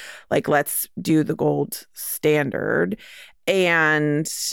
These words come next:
I think one of the things from a fear perspective, and again, I, n-, now that we're having this conversation, I'm questioning, like, is it actually happening more frequently, or am I just thinking that it's happening more frequently because we're connected and we're sharing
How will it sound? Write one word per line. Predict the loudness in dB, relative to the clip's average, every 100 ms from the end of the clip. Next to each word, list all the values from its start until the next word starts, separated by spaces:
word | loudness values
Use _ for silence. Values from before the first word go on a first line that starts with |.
| -8 -2
I | 0
think | 0 2 2 0
one | 0 0 0
of | 0
the | -2
things | 0 0 0
from | 0 0
a | 0
fear | -2 0 2
perspective, | 2 0 0 -2 0 0 0 -2 -6 -4
and | -2 -2 0
again, | 0 2 2 0 -6 -16 -20 -14 -4
I, | -2 0
n-, | -4 -2 0
now | 2
that | 4
we're | 4
having | 2 0
this | 0 0
conversation, | 0 0 0 0
I'm | 0
questioning, | 0 -2 0 0 2
like, | 2 2 -2 0
is | 2 4
it | 2 2
actually | -2 0 2 2
happening | 2 0 2 2 4
more | 4 2
frequently, | 2 0 2 2 4 2 4
or | 4 4
am | 4
I | 2
just | 2 0
thinking | 2 2 4 4
that | 2
it's | 0
happening | -2 0 0
more | 2 2
frequently | 0 -2 0 0
because | 0 0 0
we're | 0
connected | 0 -2 2 2 2
and | 0
we're | 0
sharing | 2 2 4 2